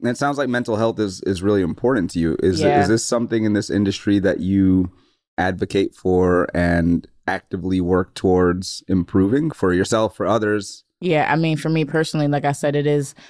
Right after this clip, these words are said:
Speaker 2: you know, when I got home from Afghanistan, I was diagnosed with post-traumatic stress disorder.
Speaker 1: Mm-hmm.
Speaker 2: So, you know, you could go to the V A, they're gonna try to give you pills and all this stuff like that. I'm like, "You know what?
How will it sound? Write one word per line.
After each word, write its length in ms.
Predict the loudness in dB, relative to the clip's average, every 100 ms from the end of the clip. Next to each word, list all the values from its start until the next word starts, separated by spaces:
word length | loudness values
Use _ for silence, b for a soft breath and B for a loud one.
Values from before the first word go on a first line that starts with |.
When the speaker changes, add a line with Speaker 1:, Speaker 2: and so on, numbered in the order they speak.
| B -2
Speaker 2:
you 80 |
know, 140 | 0 2
when 100 | 0
I 80 | 0
got 220 | 0 0
home 320 | 0 0 -2
from 440 | -2 -2 0 -2 -4
Afghanistan, 720 | -4 -6 -4 -4 -4 -4 -4
I 80 | -2
was 180 | -2 -2
diagnosed 460 | -2 0 -2 -2
with 100 | -6
post-traumatic 480 | -4 -4 -4 -6 -6
stress 240 | -2 -4 -2
disorder. 460 | -6 -4 -4 -6 -4
Speaker 1:
Mm-hmm. 220 | -2 -2 -2
Speaker 2:
So, 200 | 0 2
you 160 | 2 0
know, 140 | 0
you 160 | 0 -2
could 140 | -2
go 120 | -2
to 140 | 0 -2
the 80 |
V 200 | 0 0
A, 220 | 2 2 0
they're 140 | 0
gonna 160 | 0 0
try 140 | -2
to 80 | -4
give 180 | -6 -6
you 80 |
pills 540 | -4 0 0 0 0 -2
and 120 | 0
all 100 | 0
this 120 | -2
stuff 200 | -4 -2
like 140 | -2 -2
that. 160 | -2
I'm 100 | 0
like, 200 | 0 0
"You 60 | 0
know 120 | 0
what? 260 | 0 -2